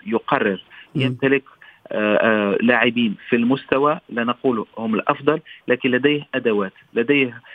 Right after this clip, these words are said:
Speaker 1: ما، آه، ربما يجعله مؤهل لإيقاف المنتخب الفرنسي. جزئية فقط، فرنسا تلعب الآن في، آه، بوسط، آه، رابيو وتشواميني وغريزمان. هل هذا، هل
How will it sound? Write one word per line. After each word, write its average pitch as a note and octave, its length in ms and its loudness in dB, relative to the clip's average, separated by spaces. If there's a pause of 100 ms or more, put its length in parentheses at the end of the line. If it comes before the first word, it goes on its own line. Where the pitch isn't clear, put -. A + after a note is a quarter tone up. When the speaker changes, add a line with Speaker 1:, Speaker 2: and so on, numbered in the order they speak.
(200)
Speaker 1:
ما، B2 460 2
آه، A#2 200 0
ربما B2 540 0
يجعله B2 600 0
مؤهل C3 640 -2
لإيقاف B2 540 -2
المنتخب A#2 360 -2
الفرنسي. A2 480 0 (260)
جزئية B2+ 400 2
فقط، - 340 -2
فرنسا C3 280 0
تلعب B2+ 300 0
الآن A#2 300 0 (440)
في، B2+ 280 2
آه، G#2 240 2
بوسط، C3 520 0 (240)
آه، G#2 480 0
رابيو B2+ 480 0
وتشواميني B2 840 0
وغريزمان. C#3 800 0 (400)
هل C#3+ 240 0
هذا، D3 400 0
هل C#3 320 -2